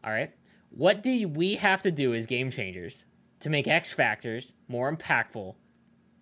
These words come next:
longer? Or even worth looking at? Because I'll be honest right now, I have, like, the best team that you can make in the game. I have two.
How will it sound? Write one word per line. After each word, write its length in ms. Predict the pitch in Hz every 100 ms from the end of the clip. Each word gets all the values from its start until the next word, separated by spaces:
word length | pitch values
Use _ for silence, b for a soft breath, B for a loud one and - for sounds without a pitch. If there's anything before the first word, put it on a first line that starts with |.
| _
longer? 540 | 113 120 117 92 - _ _ _ _ b b b b b b
Or 380 | 190 190 160 160 _ - _ -
even 420 | 190 180 160 139 _ _ -
worth 400 | 147 156 151 -
looking 480 | 135 131 151 139 104
at? 280 | 92 - -
Because 360 | 131 185 156 - b b b _
I'll 100 | 165
be 120 | 175
honest 260 | 156 165 143
right 100 | 127
now, 160 | 107 -
I 140 | 143
have, 200 | 156 139
like, 180 | 131 123
the 60 | 131
best 240 | 127 127
team 100 | 147
that 60 | 123
you 120 | 120
can 140 | 113 110
make 320 | 101 107 -
in 120 | 123
the 60 | 113
game. 280 | 101 98 95 _
I 80 | 123
have 140 | 120
two. 260 | - 143